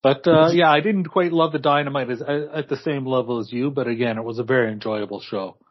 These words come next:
Speaker 1: Um, it did a really good job, I think, of promoting the pay-per-view and, and getting things over.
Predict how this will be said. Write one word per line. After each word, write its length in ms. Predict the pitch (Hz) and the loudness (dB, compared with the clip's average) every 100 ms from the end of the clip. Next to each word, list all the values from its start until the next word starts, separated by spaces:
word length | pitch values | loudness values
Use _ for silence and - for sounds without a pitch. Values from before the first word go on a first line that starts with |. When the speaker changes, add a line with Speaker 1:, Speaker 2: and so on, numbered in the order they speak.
| _ _ _ _ 107 | _ _ _ _ -4
Speaker 1:
Um, 320 | 104 104 131 | -2 -2 -2
it 120 | 135 | 2
did 160 | 156 143 | 4 4
a 40 | |
really 240 | 139 147 | 4 4
good 180 | 139 139 | 4 2
job, 260 | - 127 120 | 4 2 2
I 80 | 113 | -2
think, 200 | 123 110 | -6 -8
of 80 | 113 | -4
promoting 380 | 120 120 120 | -2 0 0
the 80 | 113 | -2
pay-per-view 600 | 113 117 117 107 104 107 | -2 -2 -2 -4 -2 -2
and, 160 | 101 110 | -4 -8
and 220 | 120 110 | -8 -4
getting 220 | 113 110 107 | -2 -2 -2
things 200 | 110 107 | -4 -2
over. 400 | 107 101 98 | -2 -2 -4